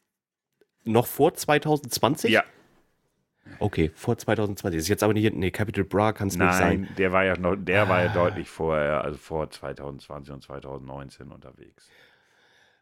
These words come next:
Speaker 1: Ähm, waren seine Songs schon in den Charts?
Speaker 2: Ich guck gerade, ja.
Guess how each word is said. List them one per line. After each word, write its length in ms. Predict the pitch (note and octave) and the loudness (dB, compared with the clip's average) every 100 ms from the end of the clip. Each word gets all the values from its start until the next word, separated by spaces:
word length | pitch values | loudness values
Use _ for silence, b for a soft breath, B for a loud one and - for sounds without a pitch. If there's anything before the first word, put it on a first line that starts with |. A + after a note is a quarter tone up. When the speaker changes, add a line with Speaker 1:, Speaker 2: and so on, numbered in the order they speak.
| - | -10
Speaker 1:
Ähm, 580 | - C3+ C#3 C#3 C3 A#2 | 2 4 4 2 0 2
waren 480 | C3+ D3 D#3 D3+ C3 | 4 4 4 0 -2
seine 380 | B2 C#3 C#3 C3+ | 0 2 4 2
Songs 280 | - D3+ - | 2 2 2
schon 260 | - C#3 | 2 2
in 180 | A2+ B2+ | 2 0
den 380 | A#2+ A#2+ A2+ A2+ _ | 2 2 0 -4 _
Charts? 680 | - G#2+ D3 A#3 - - - | -4 0 -2 -2 -6 -8 -10
Speaker 2:
Ich 160 | - - | -20 -12
guck 300 | - C3+ C3+ | -4 -4 -4
gerade, 760 | - D#2+ E2 D#2+ D#2 D#2+ D#2 C#2+ | -6 -2 0 0 0 0 -2 -2
ja. 680 | F2 F2 D2 C#2+ D#2 - | -2 2 2 2 0 0